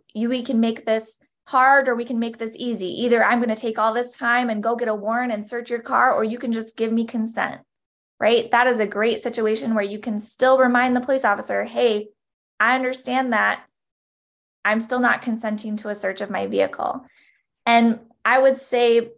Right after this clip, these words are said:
half of the time you'll have called that police officer's bluff, maybe even more, and they're not gonna get a warrant, and they might not even have a basis to get a warrant, and they likely know that. And they're, if you reassert your rights enough,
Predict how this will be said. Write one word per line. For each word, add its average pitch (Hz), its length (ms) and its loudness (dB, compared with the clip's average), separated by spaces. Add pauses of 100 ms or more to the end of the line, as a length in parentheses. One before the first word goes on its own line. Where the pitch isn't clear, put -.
(480)
half 254 340 -2
of 262 100 -4
the 226 60 -8
time 233 480 0
you'll 202 160 0
have 220 220 -6
called 220 340 -2
that - 200 0
police 208 200 -8
officer's 196 480 -8
bluff, 202 580 2 (380)
maybe 226 280 2
even 208 320 -2
more, 190 460 4
and 226 120 0
they're 262 140 0
not 302 240 0
gonna 285 160 -6
get 262 160 -2
a 247 40 -2
warrant, 233 400 -4
and 247 140 -4
they 262 60 -4
might 277 160 -8
not 294 120 -8
even 294 140 -8
have 311 160 -6
a 311 80 2
basis 302 640 -4
to 220 120 -10
get 214 140 -4
a 202 80 0
warrant, 208 460 0
and 262 180 -2
they 269 140 0
likely 285 400 -2
know 285 320 -2
that. 196 400 0 (300)
And 240 120 -2
they're, 247 220 -2 (180)
if 240 220 0
you 254 380 -8 (200)
reassert 294 640 2
your 226 160 0
rights 214 360 0
enough, 214 520 -2